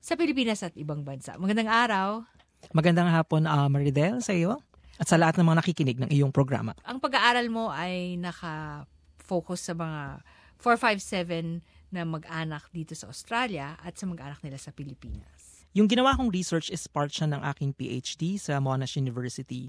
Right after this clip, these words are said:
Speaker 2: At base sa mahigit tatlong taon na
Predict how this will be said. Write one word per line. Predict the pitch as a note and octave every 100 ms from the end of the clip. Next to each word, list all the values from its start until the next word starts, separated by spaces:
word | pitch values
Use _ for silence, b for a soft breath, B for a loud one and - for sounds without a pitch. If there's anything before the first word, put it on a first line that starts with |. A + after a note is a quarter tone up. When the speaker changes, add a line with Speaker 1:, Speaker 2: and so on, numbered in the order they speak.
| -
Speaker 2:
At | - D3+ D3+
base | D#3 D#3+ - -
sa | D3+ C#3+ C3+ C3
mahigit | D#3 D#3+ E3+ D#3 E3
tatlong | E3 D#3 E3 D#3
taon | D3+ C#3+ C#3
na | C3 B2 A#2